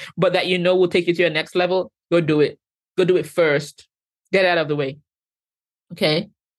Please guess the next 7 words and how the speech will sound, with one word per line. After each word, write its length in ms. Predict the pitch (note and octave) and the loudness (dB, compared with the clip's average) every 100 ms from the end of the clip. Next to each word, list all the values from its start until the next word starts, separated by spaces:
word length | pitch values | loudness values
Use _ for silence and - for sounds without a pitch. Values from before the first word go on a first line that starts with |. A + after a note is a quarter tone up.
| _ _ _ _ _ _ _ _ _ _ - | _ _ _ _ _ _ _ _ _ _ -4
And 80 | F#3 | -2
the 60 | |
second 320 | F3 A3 G#3+ F#3+ | 0 0 0 0
one 260 | F3 E3+ - | 0 0 0
is 440 | E3+ D#3 D#3 D3 | 2 2 0 -4
Miracle 480 | D3+ E3 F3+ - G3+ | -4 0 0 0 0
Equation, 680 | F3+ - E3 D#3 D#3+ A#2+ | 0 0 0 0 -2 -6